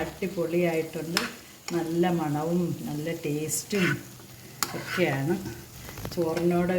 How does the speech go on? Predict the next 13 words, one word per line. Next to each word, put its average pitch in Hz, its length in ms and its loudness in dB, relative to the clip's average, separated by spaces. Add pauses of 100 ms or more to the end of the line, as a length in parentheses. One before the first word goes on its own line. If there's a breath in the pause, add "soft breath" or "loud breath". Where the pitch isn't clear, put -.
(280)
ചോറിൻ്റെ 175 460 2
കൂടെ 175 240 6
കഴിക്കാൻ 180 360 2 (100)
ഇനി 180 140 2 (100)
വേറെ 175 220 2 (100)
ഒന്നും 185 500 2
വേണ്ട, 147 200 0 (100)
ഇത് 160 100 -4 (120)
മാത്രം 143 520 -4
മതി. - 320 -10 (3500)
ചപ്പാത്തി, 180 600 2 (120)
പൊറോട്ട, 170 440 4 (280)
ഇതിനൊക്കെ 180 560 0